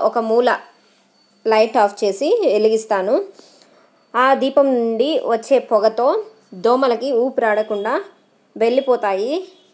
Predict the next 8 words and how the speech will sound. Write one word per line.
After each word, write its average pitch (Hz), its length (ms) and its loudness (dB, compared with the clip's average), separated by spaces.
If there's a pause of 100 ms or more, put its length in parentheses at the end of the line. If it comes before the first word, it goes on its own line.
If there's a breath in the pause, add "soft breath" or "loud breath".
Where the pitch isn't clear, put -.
(760)
తప్పకుండా 254 580 0 (120)
మీరు 254 180 2 (100)
ట్రై 220 160 0 (120)
చేసి 220 280 -4 (160)
మీ 254 80 -2 (140)
పిల్లల్ని, 214 520 0 (680)
మీ 247 100 0 (180)
ఆరోగ్యాన్ని 214 640 -2